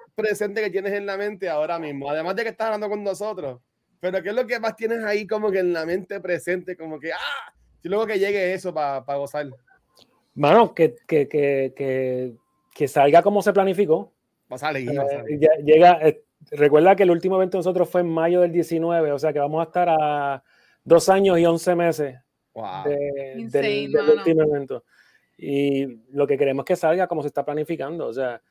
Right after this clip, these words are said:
Speaker 2: todo lo que se iba a hacer en el veinte veinte se trajo para acá, este, y se le añadió todo lo que hemos añadido.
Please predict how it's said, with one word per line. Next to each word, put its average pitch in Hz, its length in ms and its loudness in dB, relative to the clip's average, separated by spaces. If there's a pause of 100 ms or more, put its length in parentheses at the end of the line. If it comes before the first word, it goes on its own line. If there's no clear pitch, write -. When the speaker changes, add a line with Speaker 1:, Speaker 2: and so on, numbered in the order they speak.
(200)
Speaker 2:
todo 175 200 10
lo 220 80 12
que 220 140 8
se 214 60 2
iba 220 100 10
a - 0 -
hacer 214 160 4
en 208 120 2
el 202 100 0
veinte 196 280 2
veinte 196 240 0
se 170 120 -2
trajo 156 260 0
para 180 280 0
acá, 214 120 -12 (480)
este, 147 220 -4
y - 20 -8
se 156 120 4
le 151 60 4
añadió 147 320 4
todo 185 220 6
lo 185 80 4
que 185 80 0
hemos 180 180 0
añadido. 180 800 0